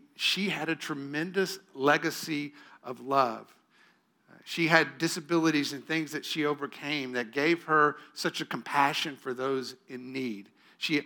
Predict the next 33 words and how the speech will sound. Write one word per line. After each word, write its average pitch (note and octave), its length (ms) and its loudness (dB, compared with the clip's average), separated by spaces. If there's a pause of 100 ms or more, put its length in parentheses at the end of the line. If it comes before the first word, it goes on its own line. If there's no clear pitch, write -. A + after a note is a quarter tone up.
(120)
often D3 340 4
sacrificed C#3+ 840 4
her C#3+ 200 2 (340)
own D#3 380 4 (220)
well-being D#3 520 4
and C#3 140 -4
resources C#3+ 580 -2
for C#3 200 -2
the C#3+ 60 0
good D3 160 0
of C#3 80 0
someone C3+ 280 -6
else. D3+ 300 2
And C#3 100 0
I D3 160 6 (180)
was C#3 140 -2
preparing F3 560 8
that D3+ 240 2
funeral, E3 420 2 (220)
looking E3 480 6
at D3+ 80 2
our D3 80 2
pastors, F3+ 500 4
thinking, C3+ 380 -8 (380)
"This G#3+ 200 4
is E3+ 160 -4
it. - 340 -2 (960)
This F#3 140 0
is F#3+ 140 -6
what A3 140 4
it F#3+ 100 -4
looks A#3+ 240 -6
like." - 420 -12